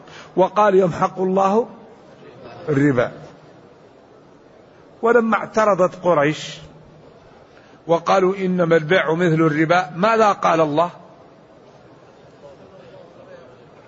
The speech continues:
الله المشرع، الله الخالق، الله المتصرف: "أحل الله البيع وحرم الربا".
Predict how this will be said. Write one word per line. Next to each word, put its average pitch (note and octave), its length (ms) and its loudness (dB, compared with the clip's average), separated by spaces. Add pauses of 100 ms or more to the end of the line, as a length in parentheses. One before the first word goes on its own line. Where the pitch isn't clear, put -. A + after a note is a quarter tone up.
(640)
الله G#3+ 280 2
المشرع، G#3 540 0 (760)
الله G3+ 300 0
الخالق، F#3 460 -2 (340)
الله G#3+ 260 0
المتصرف: G3+ 680 -4 (1080)
"أحل G3 420 -2
الله G3 480 0
البيع G#3 480 0 (1160)
وحرم D#3 600 -2
الربا". C3+ 560 -4